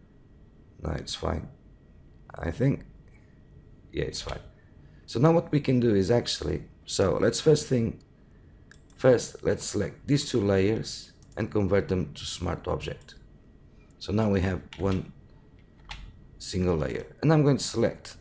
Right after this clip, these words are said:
the layer one, and I'm going just to expand a bit the canvas,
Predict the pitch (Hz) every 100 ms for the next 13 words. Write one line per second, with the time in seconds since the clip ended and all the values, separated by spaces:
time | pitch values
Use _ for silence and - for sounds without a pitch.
0 | 78 101 95 90 80 73 - - - -
1 | - - - - - - - - - 120
2 | 110 95 104 101 - 95 92 78 85 78
3 | 85 - - - - - - - - -
4 | - - - - - - - 98 90 85
5 | - - - - 95 85 85 69 - -